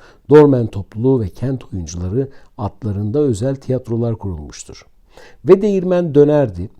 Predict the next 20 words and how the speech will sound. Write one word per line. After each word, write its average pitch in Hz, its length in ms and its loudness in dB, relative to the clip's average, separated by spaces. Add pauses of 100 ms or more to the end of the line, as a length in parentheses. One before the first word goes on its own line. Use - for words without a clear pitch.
Tanrılar 127 580 0
ve 113 80 -2
İnsanlar, 87 680 -8 (220)
Cengiz 123 400 -2
Han'ın 120 240 -2
Bisikleti, - 640 -12 (260)
Biraz 127 300 2
Gelir 117 260 -2
Misiniz?" 131 520 -6
bu 196 80 -6
dönem 131 240 0
eserlerinden 107 760 -6
bazılarıdır. 107 760 -4 (500)
Güçlü 190 400 -4
ve 185 180 2 (100)
acımasız 135 600 0
iş 143 240 -2
adamları, 101 500 -2 (280)
kurnaz 127 460 0
fırsatçılar, - 840 -10